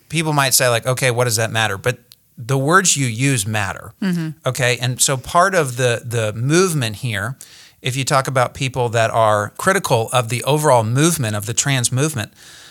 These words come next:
Speaker 1: they would say that the, the term gender identity disorder talked about it obviously as a disorder,
Speaker 2: Hmm.
Speaker 1: as something that is, that is wrong. But dysphoria has more to do with an internal angst,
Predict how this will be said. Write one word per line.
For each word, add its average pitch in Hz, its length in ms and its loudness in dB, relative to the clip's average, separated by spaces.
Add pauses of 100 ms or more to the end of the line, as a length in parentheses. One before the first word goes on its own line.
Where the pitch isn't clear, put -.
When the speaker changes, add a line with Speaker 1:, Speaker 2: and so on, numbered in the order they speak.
(140)
Speaker 1:
they 139 140 2
would 131 180 0
say 123 480 2 (300)
that 123 460 0
the, 120 340 0
the 123 280 -6
term 139 280 0
gender 143 320 2
identity 120 480 0
disorder 139 520 0
talked 139 380 -2
about 110 260 0
it 123 140 -6
obviously 120 560 0
as 113 240 -2
a 117 60 -4
disorder, 123 720 -2 (200)
Speaker 2:
Hmm. 185 240 -6
Speaker 1:
as 131 160 4
something 143 520 0
that 117 200 2
is, 113 380 0 (100)
that 123 200 -2
is 110 160 -4
wrong. 135 380 0
But 120 200 -4
dysphoria 147 880 0
has 127 320 0
more 135 240 0
to 143 180 -6
do 123 480 -2 (480)
with 135 400 -2
an 131 140 0
internal 123 580 0
angst, 147 640 0